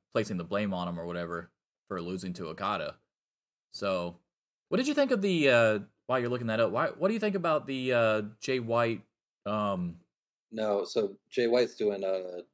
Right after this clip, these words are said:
Speaker 2: Eddie Kingston at Battle of the Valley.
Speaker 1: Oh, okay, cool, cool, cool, cool. That's the one that they had to push back, right? So, what do you think about Jay White doing, um, the thing at the end where he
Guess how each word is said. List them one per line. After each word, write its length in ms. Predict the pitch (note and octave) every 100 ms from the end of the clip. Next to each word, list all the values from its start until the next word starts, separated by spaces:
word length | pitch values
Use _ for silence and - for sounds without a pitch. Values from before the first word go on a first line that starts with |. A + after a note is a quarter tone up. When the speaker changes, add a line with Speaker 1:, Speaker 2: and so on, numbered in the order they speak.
| _
Speaker 2:
Eddie 140 | A2 G2
Kingston 420 | - C3 - - - _
at 140 | F#2+ F#2+
Battle 220 | F#2+ F2
of 80 | F2
the 60 |
Valley. 340 | - - - - _ -
Speaker 1:
Oh, 240 | A2 C#3
okay, 260 | C3+ A#2 F#2+
cool, 160 | G2+ F2+
cool, 120 | F2
cool, 120 | E2
cool. 220 | E2 D#2+ -
That's 200 | A2+ A#2+ B2+
the 40 |
one 100 | A2+
that 60 | G#2
they 60 |
had 100 | G#2
to 60 | F#2
push 200 | A2 G2
back, 280 | A#2 G2 E2+
right? 220 | F2+ G2+ _ _ _
So, 380 | - C#3 C3 B2 _ _
what 100 | C#3+
do 60 | F#3+
you 40 |
think 140 | F#3+ E3+
about 240 | D3 C3
Jay 180 | C3+ C#3+
White 400 | C3 C3 C3 -
doing, 480 | C#3 B2+ B2 A#2 A2+
um, 500 | A2+ G#2+ G2+ G2 F#2+ _ _ _ _ _ _ _ _
the 80 | B2+
thing 140 | B2
at 80 | A#2+
the 180 | A2+ A#2+
end 140 | A2+
where 100 | A2 G#2+
he 180 | A2